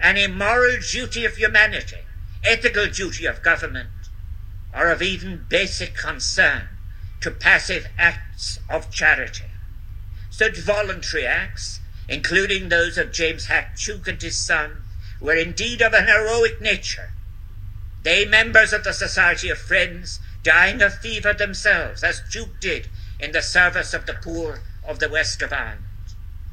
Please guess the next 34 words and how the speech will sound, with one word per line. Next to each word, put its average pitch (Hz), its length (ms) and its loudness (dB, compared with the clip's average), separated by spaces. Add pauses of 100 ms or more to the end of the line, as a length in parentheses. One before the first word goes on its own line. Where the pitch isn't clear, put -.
(520)
Let 214 220 2
us - 180 4
not 240 340 2
forget, - 520 0
too, 185 460 -6 (480)
that 170 140 2
a 185 100 4
sense 214 420 0
of 196 180 -2
providen-, 208 720 0
providentialism 175 1080 0 (520)
guided 185 420 6
the 156 80 0
policies 160 580 -2
of 156 140 -2
the 151 80 0
government 151 600 0
of 135 200 -8
the 139 60 -8
time. 120 400 -6 (920)
Charles 147 360 0
Trevelyan, 180 520 0
the 180 100 -2
senior 170 360 0
British - 400 0
Treasury 165 440 0
official 180 440 -6 (880)
in 208 180 -2
charge 226 380 6
of 202 120 -2
famine 196 380 2
relief, 185 400 0
in 214 80 2
his 208 240 -2